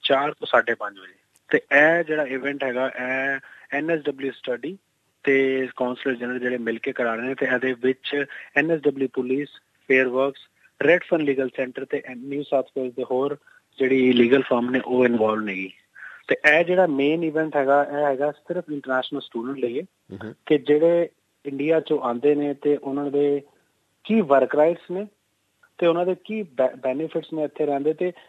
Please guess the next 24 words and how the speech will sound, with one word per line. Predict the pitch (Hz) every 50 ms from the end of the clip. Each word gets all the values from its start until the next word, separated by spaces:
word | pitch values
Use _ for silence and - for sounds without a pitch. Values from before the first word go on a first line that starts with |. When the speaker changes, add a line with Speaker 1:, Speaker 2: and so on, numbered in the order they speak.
| _ _ -
Speaker 1:
ਕਿੱਦਾਂ | 175 165 143 147 190 196
ਉਹਨਾਂ | 196 185 185 180
ਦੀ | 180 180
ਸੇਫਟੀ | - - - 143 139 139 - 165 156
ਹੈਗੀ, | 151 135 143 151
ਕਿਉਂਕਿ | 156 160 147 - - 147
ਸ-, | - - - 147 - 139
ਅਸੀਂ | 135 - 175 175 170
ਇੰਡੀਆ | 156 156 147 170 175 170
ਤੋਂ | 170 170 156
ਆਉਂਦੇ | 143 139 143 156
ਨੇ | 160 160
ਤੇ | - 160 - -
ਸਾਡੇ | 135 120 123 135
ਦਿਮਾਗ | 147 147 147 143 139 139
'ਚ | - -
ਹੁੰਦੀ | 156 143 143 151
ਹੈ | 156
ਕਿ | 147 160
ਆਪਾਂ | - - 151
ਪੁਲਿਸ | - - 139 139 143 - -
ਨੂੰ | 151 143
ਨਾ | 135 131
ਮਿਲੀਏ। | 131 127 117 120 117 113